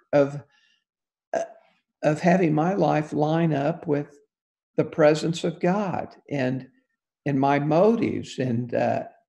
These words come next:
and not, uh, uh, there's a verse in, uh, James five sixteen that says, "Confess your sins to one another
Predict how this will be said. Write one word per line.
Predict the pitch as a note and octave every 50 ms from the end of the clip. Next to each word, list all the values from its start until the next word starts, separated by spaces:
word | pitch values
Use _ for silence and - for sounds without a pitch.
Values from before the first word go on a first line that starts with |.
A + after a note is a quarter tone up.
| _ _ -
and | B2 B2 B2
not, | C3 C#3 D3 C#3+ C3+ - - - A#2+
uh, | A#2 - - - - - - E3 - _ _ G#3 G#3+ _ _ _ _ _ _ _ _ _ _ - A#2+
uh, | A#2+ A#2+ A#2+ A#2+
there's | A#2+ B2 B2 A#2+ B2+
a | A#2+
verse | B2 C#3 C3+ C#3 C3+ - - -
in, | B2+ A#2+ A2+ A2+ A2+ A#2
uh, | A#2+ A#2 A#2+ A#2+ A#2+ - - - _ _ _
James | - - C3+ C3 B2+ B2+ B2+ B2 - - -
five | - C3+ B2 B2+ B2+ A#2
sixteen | - - B2+ A#2 - - - D3 D3 D#3 D3+ C#3+ C#3+ C#3 - _ _ _ _ _ _ _ _ _ -
that | B2
says, | A#2 - D#3 C#3+ C#3+ -
"Confess | - - C#3+ D3 - - _ - G3+ G#3+ B3+ B3+ - - -
your | D3 C3+
sins | C3 - - C#3+ - - A#2 A#2 -
to | - C#3
one | - - - - -
another | - - - - - - - - - -